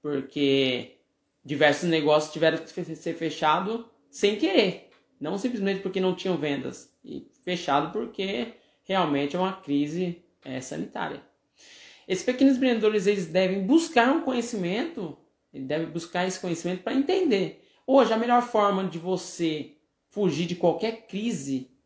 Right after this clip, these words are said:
é estando na internet. É você ter uma empresa que realmente seja sólida a essas questões externas, que influenciam e impactam,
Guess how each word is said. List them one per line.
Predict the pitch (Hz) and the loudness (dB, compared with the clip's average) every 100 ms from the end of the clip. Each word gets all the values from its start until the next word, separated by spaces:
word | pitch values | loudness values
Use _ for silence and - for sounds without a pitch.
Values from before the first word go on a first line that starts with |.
| _ _ _ _ _ | _ _ _ _ _
é | - | -10
estando | 240 - 175 | -10 -6 -4
na | 170 | -4
internet. | 175 262 294 170 - - _ _ _ | -4 -4 -4 -6 -10 -20 _ _ _
É | 165 | -6
você | 160 | -4
ter | 196 254 | 0 2
uma | 240 | 2
empresa | 214 - 190 247 269 196 165 - - _ _ _ | 0 0 2 4 4 2 -2 -6 -18 _ _ _
que | 208 | -2
realmente | 185 262 240 233 | 2 2 0 -2
seja | - 233 262 | -2 -2 -2
sólida | - 220 269 226 170 - - _ _ _ _ | 2 4 6 4 0 -2 -16 _ _ _ _
a | 240 | 0
essas | 220 240 240 | 2 0 0
questões | 240 - 208 214 | -4 -2 -2 -2
externas, | 269 - 320 214 214 - _ _ _ | -2 -2 0 0 -4 -10 _ _ _
que | 262 | 2
influenciam | 294 349 381 262 - 302 330 | 2 2 2 2 2 0 0
e | |
impactam, | 240 247 262 - 208 175 | 2 4 4 2 -2 -2